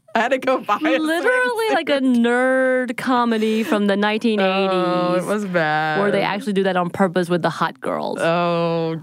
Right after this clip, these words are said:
Speaker 2: But it's pretty much disgusting, like,
Speaker 1: I'm
Speaker 2: boys
Speaker 1: sure.
Speaker 2: trying to do that, essentially.
Speaker 1: I mean, yeah, they're trying to do that. Um, and,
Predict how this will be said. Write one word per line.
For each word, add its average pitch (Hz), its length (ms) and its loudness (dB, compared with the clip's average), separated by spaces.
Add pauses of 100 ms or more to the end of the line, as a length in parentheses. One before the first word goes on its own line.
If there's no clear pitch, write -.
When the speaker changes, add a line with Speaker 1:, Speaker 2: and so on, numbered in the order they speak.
(100)
Speaker 2:
But 175 100 0
it's 160 140 -2
pretty 247 160 -2
much 170 160 -2
disgusting, 160 500 -4
like, - 240 -6 (220)
Speaker 1:
I'm 165 100 0
Speaker 2:
boys 160 480 0
Speaker 1:
sure. 151 80 -8
Speaker 2:
trying 151 260 0
to 156 80 0
do 151 180 -2
that, - 140 -2
essentially. - 440 -4
Speaker 1:
I 131 180 -2
mean, 151 300 -4
yeah, 139 340 -2
they're 139 160 -4
trying 143 220 -6
to 147 80 -6
do 135 160 -6
that. 139 420 -4
Um, 135 580 -2 (520)
and, 165 340 -2